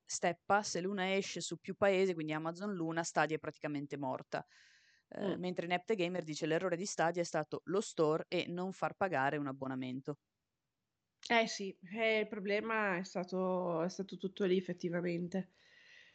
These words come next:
Speaker 2: perché ci voleva,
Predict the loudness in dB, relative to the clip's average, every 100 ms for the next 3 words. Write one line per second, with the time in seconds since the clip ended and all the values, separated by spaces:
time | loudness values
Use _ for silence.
0 | _ _ _ 2 2 4 4 6 6 6
1 | 2 0 -2 -2 -4 -4 0 2 4 2
2 | 2 2 2 2 2 2